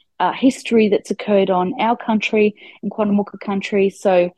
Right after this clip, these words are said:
a lot of our middens were robbed. um, and burnt. Uh, the shell, shell waste was burnt to use lime to build the foundations,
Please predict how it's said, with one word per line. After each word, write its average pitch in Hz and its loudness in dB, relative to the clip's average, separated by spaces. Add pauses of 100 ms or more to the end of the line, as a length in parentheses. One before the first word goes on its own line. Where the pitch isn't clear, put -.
(260)
a 180 0
lot 226 0
of 240 0
our 214 0
middens 202 -4
were 175 0
robbed. 220 0 (380)
um, 185 0
and 175 -4
burnt. 247 2 (220)
Uh, 185 2
the 185 -2
shell, 214 -2
shell 220 -2
waste 202 -2
was 190 -6
burnt 196 -8
to 208 -6
use 180 -2
lime 190 -2
to 190 -12
build 180 -2
the 190 -12
foundations, 180 -2